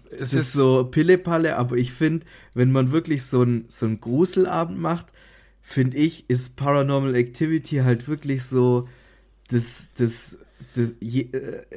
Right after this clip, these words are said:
Speaker 2: jeder kann's anschauen, es ist jetzt nicht zu crazy gruselig, aber es ist jetzt auch nicht so, dass du danach irgendwie,
Speaker 1: Ja, ja.
Speaker 2: äh,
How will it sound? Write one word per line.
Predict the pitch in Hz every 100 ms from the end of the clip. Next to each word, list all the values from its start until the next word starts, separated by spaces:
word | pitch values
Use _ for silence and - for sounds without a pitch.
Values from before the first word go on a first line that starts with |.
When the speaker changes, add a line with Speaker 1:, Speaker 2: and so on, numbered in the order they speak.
| -
Speaker 2:
jeder | 123 135 180
kann's | - 151 131 123
anschauen, | 139 - 170 165 175 165
es | 123
ist | -
jetzt | 135 127 135
nicht | 131 -
zu | - 170
crazy | 170 - 147 160 160 156
gruselig, | - 147 165 160 151 165 165 - - - -
aber | - 120 131
es | 127
ist | 147
jetzt | 127 131
auch | 123 139
nicht | 147 147
so, | 147 143
dass | 131 127
du | 131
danach | 127 123 127 135 -
irgendwie, | 127 131 127 123 120 120 120 120 123 - - -
Speaker 1:
Ja, | 131
ja. | 117 156 226 107
Speaker 2:
äh, | - -